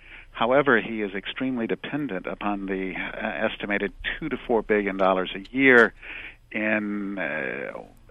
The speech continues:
oil concessions, in payment for Cuban doctors, uh, that Venezuela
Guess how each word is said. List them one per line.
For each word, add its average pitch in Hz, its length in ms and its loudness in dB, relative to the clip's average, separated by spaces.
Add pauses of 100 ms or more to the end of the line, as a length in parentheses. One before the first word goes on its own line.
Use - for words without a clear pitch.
(420)
oil 135 240 10
concessions, 117 1000 2
in 92 160 -6
payment 113 420 -6
for - 100 -14
Cuban 101 400 -6
doctors, 98 800 2 (640)
uh, 98 480 2
that 98 220 2 (200)
Venezuela 104 600 2